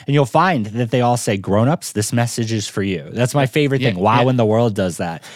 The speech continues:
Speaker 1: And so it's anything from, like, BetterHelp just being like, "Hey, things are stressful. It's real tough to be a parent. We're here for you and we support this show. So let us know how we can help," to, like, "Do you remember Hooked on Phonics?"
Speaker 2: <laughs>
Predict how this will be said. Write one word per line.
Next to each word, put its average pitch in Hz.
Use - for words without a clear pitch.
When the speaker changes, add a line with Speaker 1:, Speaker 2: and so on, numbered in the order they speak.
Speaker 1:
And 156
so 165
it's 160
anything 165
from, 143
like, 120
BetterHelp 147
just 135
being 139
like, 120
"Hey, 208
things 139
are 151
stressful. 147
It's -
real 117
tough 123
to 120
be 120
a 113
parent. 120
We're 107
here 127
for 117
you 104
and 120
we 110
support 110
this 104
show. 143
So 107
let 107
us 107
know 107
how 101
we 98
can 95
help," 131
to, 165
like, 113
"Do 92
you 104
remember 107
Hooked 131
on 123
Phonics?" 123
Speaker 2:
<laughs> -